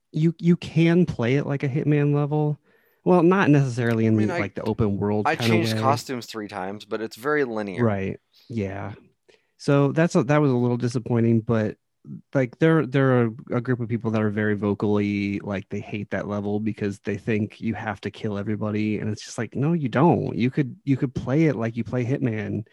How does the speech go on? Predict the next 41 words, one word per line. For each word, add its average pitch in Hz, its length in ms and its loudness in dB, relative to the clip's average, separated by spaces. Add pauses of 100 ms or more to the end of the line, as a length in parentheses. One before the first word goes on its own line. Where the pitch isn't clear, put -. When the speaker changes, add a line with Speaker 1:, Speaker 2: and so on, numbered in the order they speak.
(340)
Speaker 1:
You - 60 -20
can 110 120 -6
change 123 260 4
a 123 60 0
costume 120 640 2
and 113 100 0
then 107 380 0 (240)
Speaker 2:
Mm-hmm. 107 220 -16
Speaker 1:
infiltrate 120 500 0
a 110 40 -2
group, 117 640 0 (560)
and 107 120 0
Speaker 2:
Oh, 202 320 2
Speaker 1:
then, - 0 -
Speaker 2:
yeah, 202 200 -2
Speaker 1:
you 113 120 -4
know, 107 100 -2
Speaker 2:
I 143 180 -4
Speaker 1:
find 117 300 2
cool 127 280 2
s-, - 200 -8
cool 127 240 4
ways 120 220 2
to 110 100 -4
kill 117 200 0
people. 127 260 -2
You 139 120 0
can 147 160 2
do 139 240 4
that 104 240 -2
still, 107 200 -4
Speaker 2:
I - 100 2
think 110 240 0
Speaker 1:
but - 0 -
Speaker 2:
I 208 120 0
Speaker 1:
it's - 20 0
Speaker 2:
only 196 260 -4
killed 180 260 -8
maybe 143 260 -6
five 135 300 -2
people. - 480 -10